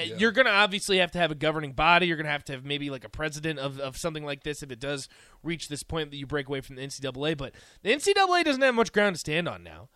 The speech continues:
Speaker 1: They let it get away.
Speaker 2: They don't. They did.
Speaker 1: They let it get
Speaker 2: They,
Speaker 1: away
Speaker 2: they've letting it got
Speaker 1: from
Speaker 2: out
Speaker 1: them.
Speaker 2: of control.
Speaker 1: Yeah.
Speaker 2: And there's, the thing is, too, once you,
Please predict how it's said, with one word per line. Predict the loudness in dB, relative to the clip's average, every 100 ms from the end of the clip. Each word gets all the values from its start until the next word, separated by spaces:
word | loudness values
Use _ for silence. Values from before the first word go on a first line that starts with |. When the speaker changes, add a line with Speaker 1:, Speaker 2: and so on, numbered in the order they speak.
| _ _ _ _
Speaker 1:
They | 0 6
let | 8
it | 6
get | 6 6
away. | 6 4 0 4
Speaker 2:
They | 6
don't. | 8 6 6
They | 4
did. | 4 4 2 2
Speaker 1:
They | 2
let | 4 6
it | 6
get | 8
Speaker 2:
They, | 10
Speaker 1:
away | 10
Speaker 2:
they've | 8 4
letting | 4 2 4
it | 2 4
got | 6
Speaker 1:
from | 6 6
Speaker 2:
out |
Speaker 1:
them. | 4
Speaker 2:
of | 4
control. | -2 -4 2 2 2
Speaker 1:
Yeah. | 0 -4 -4 _
Speaker 2:
And | 0 4
there's, | 6 4
the | 2 -2
thing | -2 -2
is, | 0 -2
too, | -2 0 2 0 -4 _ _ _ _ _ -8
once | 0 0 2
you, | 4 4 2